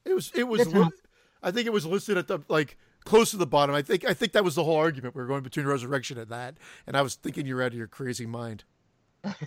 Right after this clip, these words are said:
Speaker 1: Sackhead is right in that regard.
Speaker 3: Ball
Speaker 1: But you
Speaker 3: sack.
Speaker 1: do have credibility. But that, that review, yeah, you just, you, like, and we all do it. I mean, I, there's some movies, there's one movie tonight. I've watched a movie probably five times,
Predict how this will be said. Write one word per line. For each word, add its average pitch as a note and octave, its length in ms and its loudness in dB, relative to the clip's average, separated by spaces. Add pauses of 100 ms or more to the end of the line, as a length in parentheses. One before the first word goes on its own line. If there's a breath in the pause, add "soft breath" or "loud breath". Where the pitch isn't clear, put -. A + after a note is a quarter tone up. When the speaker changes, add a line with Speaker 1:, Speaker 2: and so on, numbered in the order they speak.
(140)
Speaker 1:
Sackhead G#3 400 6
is C#3+ 160 -6
right D3 340 -2
in B2 100 -12
that C3+ 200 -4
regard. A#2 440 -16 (500)
Speaker 3:
Ball A#2 100 0
Speaker 1:
But D#3+ 120 6
you E3+ 100 2
Speaker 3:
sack. F#3 80 2
Speaker 1:
do A3 120 6
have F3+ 120 6
credibility. C3+ 600 0
But - 180 -8
that, G#3+ 180 2 (300 loud breath)
that D4+ 280 6
review, G#3 540 -2 (160)
yeah, F3 180 6
you D#3 160 2
just, D#3 340 -8
you, G3+ 180 -8 (140)
like, A3+ 140 0
and C#4 160 2
we D4+ 120 2
all F4 200 4
do C4+ 280 -2
it. C#3+ 60 0
I A3+ 140 0
mean, A#3 160 0
I, C4 140 4
there's G#3 240 -4
some A#3+ 200 2
movies, B3 380 -6 (440 soft breath)
there's B3 180 -4
one F4 220 4
movie E4+ 240 2
tonight. C4 440 0
I've A3+ 220 4
watched D4 360 4
a G3 60 0
movie D#3 400 -6
probably F3 400 -4
five G3+ 460 -2
times, D3 640 -6